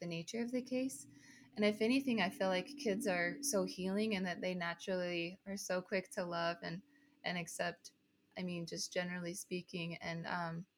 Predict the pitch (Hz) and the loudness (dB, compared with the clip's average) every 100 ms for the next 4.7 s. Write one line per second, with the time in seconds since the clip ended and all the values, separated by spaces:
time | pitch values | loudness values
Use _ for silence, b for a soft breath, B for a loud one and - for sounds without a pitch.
0 | _ _ - - _ _ _ 226 254 226 | _ _ -20 -20 _ _ _ 0 0 2
1 | - 185 180 - - 196 208 214 202 - | 2 0 -2 -8 -4 2 4 6 4 4
2 | 185 180 175 175 180 - _ _ _ _ | 2 2 0 -4 -8 -12 _ _ _ _
3 | _ _ _ _ _ _ _ _ _ 214 | _ _ _ _ _ _ _ _ _ 2
4 | 202 208 185 - 196 185 | 4 4 2 2 4 2